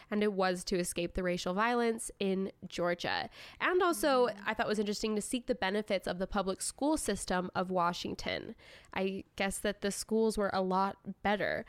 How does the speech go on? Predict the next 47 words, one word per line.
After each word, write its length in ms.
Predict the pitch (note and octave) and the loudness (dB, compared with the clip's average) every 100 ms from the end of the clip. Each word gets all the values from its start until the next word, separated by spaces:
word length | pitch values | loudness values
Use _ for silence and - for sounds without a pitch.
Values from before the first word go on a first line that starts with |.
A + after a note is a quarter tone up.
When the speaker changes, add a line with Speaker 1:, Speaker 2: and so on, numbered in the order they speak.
| - - - - - - | -14 -18 -18 -20 -18 -6
Speaker 1:
there. 460 | F#3 F3+ D#3 A2+ - | -2 0 0 -2 -2
Her 160 | A3 C4 | 2 2
parents 420 | A#3+ C#4 D4+ C#4+ | 4 4 4 4
made 180 | C4+ B3 | 2 2
this 160 | B3 | 0
move 220 | A#3+ A#3+ | 4 2
despite 500 | G#3 G#3 - G#3 G#3 - | 2 -4 0 0 0 -4
the 80 | |
family 640 | G#3+ - G3+ G#3 G#3 G3+ G3+ | -4 0 2 4 2 2 0
kind 300 | - G3 G3 | 0 0 0
of, 80 | |
like, 260 | F#3 F#3 - | -2 -4 -6
came 280 | - G3+ G3 | -4 -2 0
down 280 | F#3 E3+ G3+ | 0 0 0
a 60 | |
bit 280 | A#3+ D4+ D#4 | 2 2 2
socially 640 | - D#4 D4+ E4 D#4+ F4 F4 | 2 2 2 2 4 4 2
and 140 | A#3+ | 0
economically. 800 | A#3 A#3 A3+ A3 A#3+ C4 C4+ D4 - - - | 0 0 2 2 0 2 4 2 -2 -20 -4
They 120 | G#3 | 0
left, 400 | G3 G3 F#3+ - | 2 2 2 0
like, 140 | G3 F#3+ | -4 -2
their 180 | F#3 - | -2 0
upper 200 | F#3+ F#3 | 0 2
middle 180 | F#3 F3+ | 2 0
class 340 | - F#3 - | 0 -2 0
life 200 | F3+ F3+ | -2 0
in 100 | F#3 | -2
Georgia 680 | F#3 F3+ F3 F#3 F3 F3+ F#3 - | 2 0 2 2 2 2 0 -4
to, 640 | - G3 F#3 F3 F3 F#3+ - _ _ _ - | -2 2 4 2 0 -2 -8 _ _ _ -2
I 60 | |
mean, 140 | G3 F#3+ | 2 2
I'm 120 | F#3+ | 2
sure 420 | - A#3+ A3 G#3 | 0 2 4 2
it 100 | G3 - | 0 -2
was 80 | F#3+ | -4
just 220 | F#3+ - | -6 -8
a 80 | - | -6
lot 200 | F3+ F3+ | -4 -4
more 100 | F#3 | -6
expensive 600 | D3 - F3 - - E3+ | -8 -10 -10 -10 -8 -4
living 220 | F3+ A3 | 0 2
in 100 | A#3+ | 2
Washington, 460 | A#3+ B3 C4 A3+ A#3+ | 2 2 -2 -2 -2
D 120 | B3 | -2
C. 300 | A3+ B3 | -2 0
Speaker 2:
Yeah. 40 | B3+ | 0